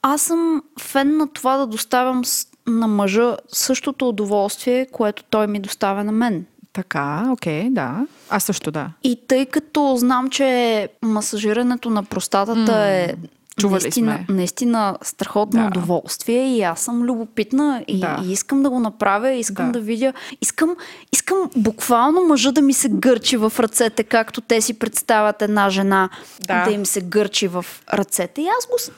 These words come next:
Speaker 1: искам същото.
Speaker 2: Ти си я баси феминистката. Ха-ха. Базикам се. Да, не, не, това е. Абсолютно те разбирам.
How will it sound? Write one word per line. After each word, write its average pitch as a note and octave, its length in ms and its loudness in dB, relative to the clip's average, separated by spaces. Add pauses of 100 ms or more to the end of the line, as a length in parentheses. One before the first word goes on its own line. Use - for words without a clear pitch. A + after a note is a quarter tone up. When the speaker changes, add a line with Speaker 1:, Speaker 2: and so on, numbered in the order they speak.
Speaker 1:
искам A4+ 300 -2
същото. G#4 720 2
Speaker 2:
Ти - 100 -12
си - 140 -6
я E3+ 40 -8 (180)
баси - 220 -8
феминистката. - 500 -12
Ха-ха. D4+ 280 0 (360)
Базикам G3 320 0
се. - 120 0
Да, G#3 260 4
не, G#3+ 140 2
не, F#3+ 140 2
това D#3 320 0
е. D3+ 120 0
Абсолютно F#3+ 400 -4
те F3+ 120 -2
разбирам. D#3 440 -4